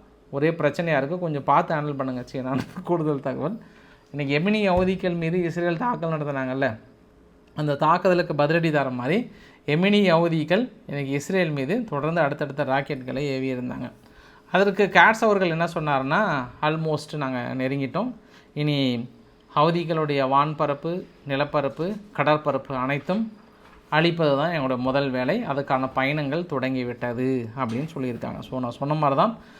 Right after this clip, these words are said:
எமினி யவுதிகளை almost டார்கெட் வைக்கிறாங்க. அதுக்கான பயணங்கள் தொடங்கி விட்டதா வந்து சொல்லியிருக்காங்க. பொறுத்திருந்து பார்க்கலாம். இந்த வீடியோவோட நிறைவு பகுதியில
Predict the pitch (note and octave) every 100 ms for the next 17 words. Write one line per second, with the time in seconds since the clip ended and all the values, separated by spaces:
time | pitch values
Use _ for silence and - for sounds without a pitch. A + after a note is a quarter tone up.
0 | - - E3 F#3+ F#3+ E3 D#3+ D3 D3 F3
1 | F3 C#3 C#3 C#3+ C#3+ C#3 C3+ C#3+ C3 C3+
2 | B2+ B2 C3 F#3+ D#3+ C#3 C3+ C3+ C#3+ D3+
3 | D3 C#3 C3+ C#3 B2+ A#2 A#2 C3+ A#2+ D3
4 | C#3 B2+ C3 D3 E3 D3+ C#3+ C#3+ C3 B2
5 | B2 C3 G3 A3+ - - - D3 F3 G3
6 | F3 C#3 D#3+ E3 C3+ C#3 D3+ D#3+ D#3+ B2+
7 | B2+ B2+ C#3+